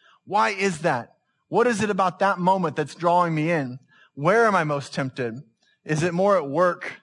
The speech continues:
Something just my, with my boss, it flares up and my, or my pride, or it's one of those other areas of temptation hits me hard. Is it in the kitchen? Something I'm struggling with, a, a gluttonous sort of thing.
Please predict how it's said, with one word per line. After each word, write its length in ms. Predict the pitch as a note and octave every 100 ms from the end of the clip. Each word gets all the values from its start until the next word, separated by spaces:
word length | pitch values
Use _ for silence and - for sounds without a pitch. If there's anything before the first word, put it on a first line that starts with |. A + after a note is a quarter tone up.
| _
Something 400 | - F3 F#3+ E3+
just 240 | D#3 - _
my, 240 | C3+ D3+ D3
with 140 | C#3+
my 100 | D3+
boss, 420 | C3+ E3+ E3 D3+
it 100 | C#3+ B2
flares 360 | E3+ F3 E3+ C#3+
up 240 | E3 D3
and 100 | C#3+
my, 260 | C3+ C3 B2 - - -
or 140 | D3
my 140 | C#3 C3
pride, 520 | - F#3 F3 D#3+ C#3
or 120 | C#3
it's 160 | C#3 F3
one 140 | F#3
of 60 | F#3+
those 220 | E3 D#3
other 240 | E3+ F3+
areas 360 | E3+ E3+ F3 D#3+
of 100 | D#3
temptation 560 | - D#3+ F3+ F3 - D3+
hits 300 | E3 F3+ -
me 80 |
hard. 400 | D3 E3 C4+ C#3 - _ _
Is 120 | E3
it 60 | F3
in 100 | F#3
the 80 | F3
kitchen? 500 | - G#3 F#3 E3 C#3
Something 240 | F#3+ F#3
I'm 80 | E3+
struggling 420 | - G3 F3 D#3+
with, 160 | C#3+ C3
a, 140 | C#3+ C#3+
a 80 | C#3+
gluttonous 500 | D3+ F3 E3+ D3+ -
sort 140 | D#3
of 100 | C#3
thing. 300 | C#3+ C3+ B2+